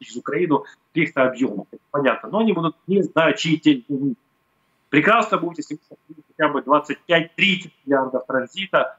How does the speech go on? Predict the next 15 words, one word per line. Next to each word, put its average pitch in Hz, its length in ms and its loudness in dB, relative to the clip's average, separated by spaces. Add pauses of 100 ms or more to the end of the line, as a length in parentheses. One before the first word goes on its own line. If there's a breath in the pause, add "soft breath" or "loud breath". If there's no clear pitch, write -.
(240)
в - 40 -20
прошлом 143 260 -4
году 143 180 0
было 139 220 4
пятьдесят, 139 560 -4 (1120)
двести 117 240 -10
пять, 123 180 -4
если 117 200 -2
не 110 60 -20
ошибаюсь. - 380 -10 (1040 loud breath)
Э, 139 60 -2
это 151 340 4
очень 196 140 2
хорошо - 180 0
станет, 151 400 0